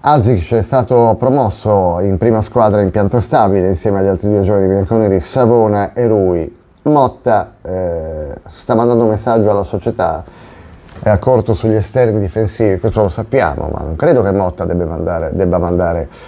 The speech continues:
messaggio alla società, parla sempre con, eh, Giuntoli, quindi. A proposito di esterni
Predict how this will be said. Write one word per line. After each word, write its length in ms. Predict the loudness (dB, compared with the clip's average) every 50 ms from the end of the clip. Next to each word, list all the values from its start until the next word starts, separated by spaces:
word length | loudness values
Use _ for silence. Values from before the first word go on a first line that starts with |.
| -20 -20 -10 -4
messaggio 420 | -2 -2 0 0 0 2 2 2
alla 80 | 2 0
società, 440 | 0 -2 -4 -4 -2 -4 -4 -4 -4 -2
parla 320 | 0 0 2 2 0 0
sempre 500 | -2 0 0 0 0 0 -2 -2 -4 -4
con, 320 | -2 -2 -2 -2 -2 -4
eh, 720 | -6 -6 -8 -10 -10 -12 -14 -16 -18 -20 -20 -20 -6 -2 2
Giuntoli, 480 | 2 4 4 2 2 0 -2 -4 -2
quindi. 340 | -2 -4 -4 -4 -4 -6 -8 -10 -14 -18 -20 -18 -18 -18 -20 -20 -20 -18 -6
A 100 | -2 0
proposito 540 | 2 2 2 2 4 4 4 2 2 2 2
di 100 | 2 2
esterni 1040 | 2 0 0 0 0 0 2 2 2 2 4 4 4 4 4 2 2 -2 -6 -10